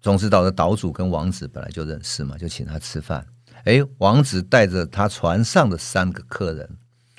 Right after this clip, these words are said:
是葡萄牙人，当然不仅仅是这几个客人，而是跟一些其他的人哈。那其中有三个葡萄牙人，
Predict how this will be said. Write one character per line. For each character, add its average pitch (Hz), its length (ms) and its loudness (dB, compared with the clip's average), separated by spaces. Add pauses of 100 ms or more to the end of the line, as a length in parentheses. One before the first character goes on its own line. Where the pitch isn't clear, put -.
(100)
是 - 160 -4
葡 - 220 -10
萄 76 180 -8
牙 71 220 -6
人， 69 180 -12 (580)
当 107 140 2
然 90 140 0
不 92 100 -4
仅 90 200 0
仅 80 140 -4
是 - 120 -12
这 85 100 -6
几 73 180 -10
个 76 100 -8
客 78 200 -8
人， 73 120 -8
而 73 80 -10
是 - 80 -16
跟 85 260 -8 (260)
一 80 140 -10
些 82 140 -6
其 - 200 -12
他 76 220 -10
的 73 120 -8
人 67 100 -14 (100)
哈。 - 160 -20 (380)
那 95 80 -8
其 101 140 0
中 107 140 2
有 80 60 -4
三 127 240 2
个 107 80 2
葡 - 140 -14
萄 73 180 -8
牙 71 140 -12
人， - 200 -16